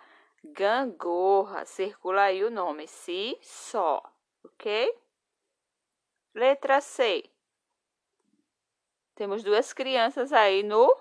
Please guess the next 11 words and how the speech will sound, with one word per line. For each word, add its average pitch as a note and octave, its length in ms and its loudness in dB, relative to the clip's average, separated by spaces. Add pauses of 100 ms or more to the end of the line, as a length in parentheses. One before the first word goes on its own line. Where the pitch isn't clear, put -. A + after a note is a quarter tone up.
(800)
jungle G3 500 4
gym B3+ 460 -4 (120)
ou C#4+ 180 10
no C#4 180 4
swing? G3+ 640 -2 (2500)
No F3+ 360 -2
swing. G3 1160 -4 (500)
No G#3 360 4 (140)
balanço, G#3+ 920 2
circula F3+ 540 -2
aí, F3 360 0